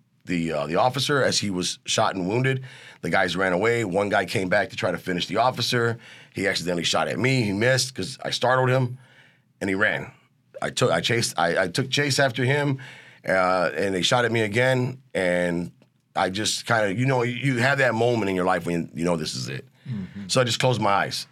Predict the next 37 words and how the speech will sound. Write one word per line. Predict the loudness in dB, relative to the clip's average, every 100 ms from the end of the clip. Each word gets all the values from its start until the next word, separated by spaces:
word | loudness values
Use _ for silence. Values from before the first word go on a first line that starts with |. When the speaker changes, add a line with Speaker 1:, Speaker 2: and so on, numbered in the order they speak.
| -6
Speaker 1:
and | 0
I | 0 0
just | -2 0
let | 0
him | 0 -4 -10 _ -4
shoot | -4 -4 -6
six, | -6 -4
seven | -6 -8 -10 -4 -4 -2
shots, | 0 0
whatever | 0 -2 -2
he | -4
did, | -4 -6 -14 -20 -20 _ _ _
at | -2 -2
me, | -4 -6 -10 _ _ -6
and | 0
nothing | 0 0 -2
hit | -4 -4
me. | -8 -12 _ _ _ _ _ _ _ _ _ -4
So | 0 2
you | 2 0
call | 2 4 4
it, | 0 2
uh, | 2 2 2
uh, | 0
divine | 0 0 2
intervention. | 2 2 2 0 0 -2
You | -2
call | 0 2 2
it, | -2 -2
"Oh, | 0 0 0
you're | -2 0
lucky." | 0 0 -2 0
Oh, | 0 0 -6 -20 -20 -20 -20 _ _ _ _ _ _
there | -2 0 2
was | 2
somebody | 2 4 4
there, | 2 0